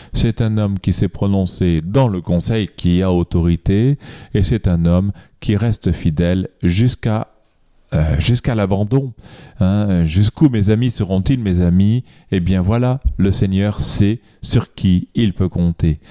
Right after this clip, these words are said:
Un homme de foi qui devine, qui essaye de comprendre, qui, euh, marche à tâtons, mais qui cependant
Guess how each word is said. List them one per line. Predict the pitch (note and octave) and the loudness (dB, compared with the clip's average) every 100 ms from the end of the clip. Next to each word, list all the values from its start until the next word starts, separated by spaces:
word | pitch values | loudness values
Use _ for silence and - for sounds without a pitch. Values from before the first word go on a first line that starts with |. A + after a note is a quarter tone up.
| - - | -14 -4
Un | A#2+ B2 | -2 0
homme | C3+ C3 G#2+ | 0 0 -2
de | G#2+ | -4
foi | G#2+ - F2 F2+ A#2+ - - - - - - - _ | -4 -2 0 0 -2 -10 -20 -20 -20 -20 -20 -20 _
qui | - B2 A#2 A2+ G#2+ G#2 F#2+ - _ _ _ _ - | 0 2 4 4 4 2 -2 -10 _ _ _ _ -4
devine, | G2 C#3 C3+ A#2 C3+ C3+ G2+ | 0 2 2 2 0 2 -2
qui | - - C3 | -2 0 0
essaye | C3+ E3 D3 | 0 0 0
de | B2 | -2
comprendre, | B2 A2 - G#2 A#2+ F#2+ D#2+ D#2 - - - - - | -2 -4 -6 -2 0 0 0 -2 -8 -20 -20 -18 -4
qui, | A2+ A2 G#2+ | 0 2 2
euh, | F#2+ E2 D#2+ E2 | 2 2 0 2
marche | E2+ A#2+ - B2+ | 0 -2 -6 -8
à | |
tâtons, | A#2+ A#2+ - G2 G2+ - _ _ _ _ _ - | -6 -8 -6 -6 -6 -14 _ _ _ _ _ 0
mais | G#2+ | 2
qui | A2+ A#2+ | 2 -2
cependant | G#2+ A#2 G2+ F2+ F2+ F2 | -2 -2 -2 0 0 -2